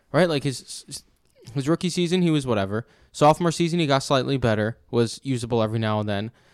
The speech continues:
His third season, he was decent. Like, he was a streaming option.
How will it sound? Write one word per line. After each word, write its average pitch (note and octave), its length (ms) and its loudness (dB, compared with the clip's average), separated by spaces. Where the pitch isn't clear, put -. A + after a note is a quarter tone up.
His C3+ 140 -6
third F3+ 280 4
season, F3+ 340 2
he E3 100 4
was C#3+ 180 0
decent. C#3 580 -6
Like, C3+ 140 0
he D3 100 4
was C#3+ 180 6
a B2+ 320 4
streaming B2+ 480 0
option. B2 480 -2